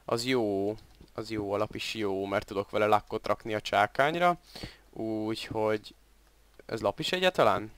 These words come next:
Igen. Viszont kellene fákjázni, mert hogy már lassan kezdek én sem semmit látni, mert mint hogy kezdek nem látni semmit.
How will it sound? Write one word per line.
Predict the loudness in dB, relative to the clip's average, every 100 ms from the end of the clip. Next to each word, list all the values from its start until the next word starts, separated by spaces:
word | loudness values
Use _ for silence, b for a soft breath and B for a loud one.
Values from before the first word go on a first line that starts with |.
| -8
Igen. | -4 -2 -4 -6 -18 B B B
Viszont | -6 -2 0 -2 2
kellene | 6 8 8 4 2 _
fákjázni, | -6 2 4 4 4 2 2 -2
mert | -2 -2 -2 -2
hogy | -4
már | 0 2
lassan | 4 2 0
kezdek | 4 2 4 -2
én | -2 -2 0
sem | 0 -2
semmit | -2 -6 -6 2
látni, | 4 4 2
mert | -2
mint | -2 0
hogy | -4 B B B B -6
kezdek | -4 0 0 -2
nem | -4 0
látni | 0 -2 -6 -6
semmit. | -2 -2 2 0 -2